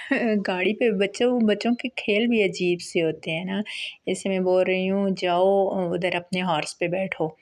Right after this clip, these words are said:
तो ये मेरी बात नहीं मानती। ये देखें ये अपना कोई और चीज़ अब वहाँ से निकाल के ले आएगी।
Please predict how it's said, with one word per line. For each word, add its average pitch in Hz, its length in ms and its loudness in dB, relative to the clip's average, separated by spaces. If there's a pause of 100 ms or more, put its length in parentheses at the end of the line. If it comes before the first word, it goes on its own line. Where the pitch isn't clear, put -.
(540)
तो 156 400 -2 (340)
ये 190 180 2
मेरी 185 240 2
बात 180 420 -2
नहीं 190 180 0
मानती। 170 380 -4
ये 185 120 -4
देखें 175 440 -2 (220)
ये 175 220 0
अपना 190 460 -4
कोई 180 200 2
और 180 180 0
चीज़ 180 260 -2
अब 175 100 -2 (120)
वहाँ 156 140 -2
से 165 160 -8
निकाल 165 380 -4
के 170 140 -6
ले 160 180 -2
आएगी। 160 440 -6